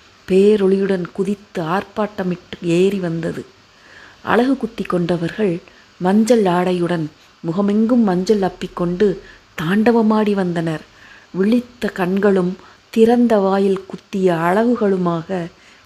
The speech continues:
வெறியுடன் குதித்தனர். பின்புறம் மேளம் பிளிரியது. கையில் மஞ்சள் நீர் குடங்கள் ஏந்திய பெண்கள், ஒருவரின் வாயை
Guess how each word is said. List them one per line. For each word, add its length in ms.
வெறியுடன் 580
குதித்தனர். 640
பின்புறம் 580
மேளம் 480
பிளிரியது. 680
கையில் 460
மஞ்சள் 420
நீர் 260
குடங்கள் 440
ஏந்திய 400
பெண்கள், 500
ஒருவரின் 500
வாயை 440